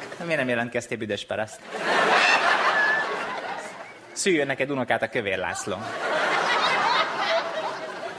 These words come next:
Hát vannak, akiket ténylegesen érint esetleg egy-egy botrány vagy válság. Ott van például ugye a Volkswagen ügy, ugye a,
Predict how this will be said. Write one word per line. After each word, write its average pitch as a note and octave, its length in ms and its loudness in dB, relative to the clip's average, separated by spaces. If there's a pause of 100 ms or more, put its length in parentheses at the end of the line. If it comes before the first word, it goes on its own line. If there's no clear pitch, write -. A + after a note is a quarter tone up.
(760)
Hát E3 140 -4
vannak, F#3 300 2
akiket C3 340 0
ténylegesen A2 520 2
érint G2+ 340 -2
esetleg G2 360 -4
egy-egy G2 420 0
botrány G2+ 380 -2
vagy F2 140 -4
válság. B2+ 500 2
Ott F#3 160 2
van G#2 200 -2
például A2+ 320 0
ugye F#2 160 -2
a E2+ 160 -2
Volkswagen E2+ 840 -2
ügy, D3 380 0
ugye F#2 240 -2
a, E2+ 240 0